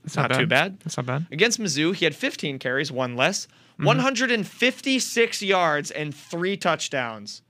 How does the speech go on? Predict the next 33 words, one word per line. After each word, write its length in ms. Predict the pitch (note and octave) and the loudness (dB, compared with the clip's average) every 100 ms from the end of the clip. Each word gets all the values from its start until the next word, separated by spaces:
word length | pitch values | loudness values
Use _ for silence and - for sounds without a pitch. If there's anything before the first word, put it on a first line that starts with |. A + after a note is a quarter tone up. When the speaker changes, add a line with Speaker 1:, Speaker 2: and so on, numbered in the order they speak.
| _ _ | _ _
Speaker 1:
That's 100 | - | -4
a 60 | |
lot. 200 | C3+ C#3 - _ _ _ _ - | -2 -2 -6 _ _ _ _ -2
Speaker 2:
Again, 400 | F#3+ G#3+ - D3 E3 | 0 0 -4 -4 0
our, 220 | A3 - - | 2 0 -4
our, 400 | E3+ F3+ G3 G#3 - | 0 2 2 0 -6
their 260 | C#3+ F3+ G3+ | 0 2 2
run 220 | F#3+ F3+ | 0 0
defense 320 | D#3+ D#3 D3+ | -2 -2 -6
is 100 | C#3 | -6
worse 240 | C3 C#3 - | -4 -4 -4
than 140 | C#3 | -6
Bowling 260 | C3 B2 A#2 | -6 -6 -8
Green's. 460 | A2+ A2 G#2+ - _ | -12 -14 -16 -20 _
Speaker 1:
Yeah. 220 | E3 C#3+ B2+ _ _ _ _ _ _ - | -4 -2 -2 _ _ _ _ _ _ -2
Speaker 2:
That's 180 | D#3 - - | 0 0 -4
awful. 500 | C#3 C3+ C3+ A2+ G#2 - _ _ - | -2 -2 -4 -10 -10 -14 _ _ -4
That 120 | D3 | -2
is 120 | C3+ - | -2 -2
awful. 480 | B2+ - G2+ F2+ - _ _ | -4 -4 -10 -12 -16 _ _
Speaker 1:
Yeah. 200 | C#3+ B2 - | -2 -2 -4
Speaker 2:
This 180 | C#3+ - | -4 -2
team 200 | E3+ D3 | -2 -2
is 120 | A#2+ | -2
bad. 440 | - B2+ G#2+ G2 G#2+ - | 2 2 2 -4 -10 -6
This 160 | D3 | -4
defense, 400 | - D3+ D#3 C#3+ - - | -2 0 0 -2 -8 -12
oh, 120 | D#3 | -6
sorry, 460 | D#3+ - D3+ A2+ - _ - | 0 2 2 0 -8 _ -4
this 160 | E3+ | -2
defense 360 | - E3 D3+ C3+ | 0 -2 -2 -4
is 80 | C3 | -8
terrible. 520 | - A#2+ A2 G2 | -6 -6 -6 -10